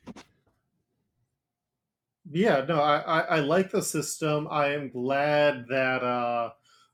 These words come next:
somebody on Reddit told me, "No, the perks that you're going to put into the system will break the game. Uh,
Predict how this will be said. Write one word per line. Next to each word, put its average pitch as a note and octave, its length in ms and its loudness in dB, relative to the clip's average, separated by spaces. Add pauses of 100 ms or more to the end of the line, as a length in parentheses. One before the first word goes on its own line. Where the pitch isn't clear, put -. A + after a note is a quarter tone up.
(160)
somebody D3+ 680 -2
on C#3 260 0
Reddit C3+ 420 -2
told C#3 260 -4
me, C3+ 220 -6
"No, C3+ 720 0
the C3 120 -4 (120)
perks E3+ 340 -2
that F3+ 120 -8
you're C#3 240 -4
going C#3 240 -4
to B2+ 160 -12 (240)
put D3 140 -2
into C#3 180 -4
the C3 160 -8
system D3 460 -8
will B2 260 -8
break B2+ 340 -6
the C#3+ 100 -6
game. D3 640 -4 (920)
Uh, B2+ 760 -2